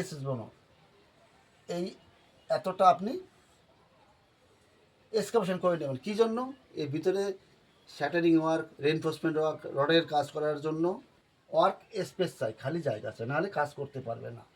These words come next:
এভাবে করতে হয়। আর এটা কতটা নিচে যেতে হবে?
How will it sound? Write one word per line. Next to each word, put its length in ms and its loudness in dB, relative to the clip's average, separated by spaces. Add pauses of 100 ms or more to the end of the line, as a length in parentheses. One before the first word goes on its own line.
(220)
এভাবে 320 0
করতে 260 -14
হয়। 140 -16 (360)
আর 140 0
এটা 120 0 (100)
কতটা 280 2 (100)
নিচে 240 0
যেতে 240 2
হবে? 200 4